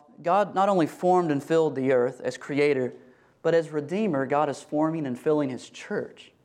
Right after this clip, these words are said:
God creates the church by sending his son Christ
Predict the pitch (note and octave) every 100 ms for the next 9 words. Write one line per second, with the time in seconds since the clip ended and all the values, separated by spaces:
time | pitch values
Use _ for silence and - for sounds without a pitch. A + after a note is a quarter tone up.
0 | _ _ _ _ _ _ _ _ _ -
1 | D3 C#3+ - D3+ F3 G3 - D3+ - A#2+
2 | - - - _ _ _ _ _ B2+ B2+
3 | C#3+ D#3 D#3+ D3 D3+ C#3 C#3+ C#3+ A#2+ C3
4 | -